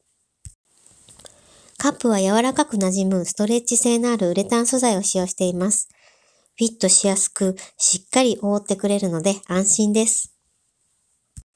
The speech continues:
またよく聞くお悩みですが、ワイヤーのあたり皆様気になりませんか？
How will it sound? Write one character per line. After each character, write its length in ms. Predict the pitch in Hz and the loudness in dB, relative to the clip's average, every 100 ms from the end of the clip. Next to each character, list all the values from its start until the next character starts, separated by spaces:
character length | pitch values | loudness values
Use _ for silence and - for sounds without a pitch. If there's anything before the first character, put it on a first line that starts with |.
| _ _ _ _ _ _ _ _ - - - _ | _ _ _ _ _ _ _ _ -20 -20 -20 _
ま 100 | 196 | -6
た 240 | 190 254 233 | -2 0 2
よ 140 | 262 | 2
く 140 | 269 | 0
聞 200 | 247 220 | -2 -4
く 160 | - 196 | -2 0
お 80 | 175 | 0
悩 300 | 180 196 208 | 0 0 0
み 120 | 214 | 0
で 140 | 208 | 0
す 160 | 220 - | -2 -2
が、 240 | 180 175 185 - - - | -2 -2 -2 -12 -18 -2
ワ 100 | 196 | 0
イ 80 | 262 | 2
ヤ 140 | 302 | 2
ー 20 | 294 | 2
の 140 | 285 | 2
あ 60 | 269 | 2
た 120 | 269 | 0
り 160 | 254 247 | 0 0
皆 220 | 208 233 | 0 0
様 240 | 233 175 | 0 -2
気 160 | 175 - | -4 -2
に 80 | 214 | -2
な 100 | 220 | 0
り 100 | 226 | -2
ま 100 | 233 | 0
せ 160 | 240 | 0
ん 80 | 202 | -2
か？ 240 | 175 180 | -2 -4